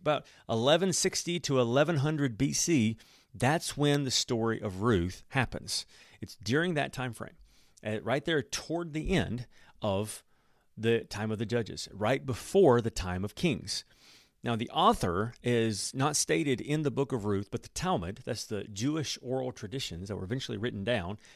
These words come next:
they say that Samuel, the one who most likely wrote First and Second Samuel, he likely wrote the book of Ruth.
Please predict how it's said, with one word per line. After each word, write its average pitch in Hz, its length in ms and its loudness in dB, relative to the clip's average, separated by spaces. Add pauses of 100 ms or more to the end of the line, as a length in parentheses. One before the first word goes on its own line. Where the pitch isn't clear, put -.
(340)
they 147 160 2
say 110 400 -2
that 110 220 -6
Samuel, 180 580 -4 (260)
the 117 80 0
one 135 160 2
who 127 120 2
most 135 260 0
likely 131 260 -2
wrote 117 260 0
First 113 260 -4
and 113 100 -4
Second 101 300 -4
Samuel, 104 480 -2 (280)
he 160 460 -2 (180)
likely 117 480 -2 (100)
wrote 123 420 0 (420)
the 107 100 -4
book 107 160 -2
of 120 100 -2
Ruth. - 300 -4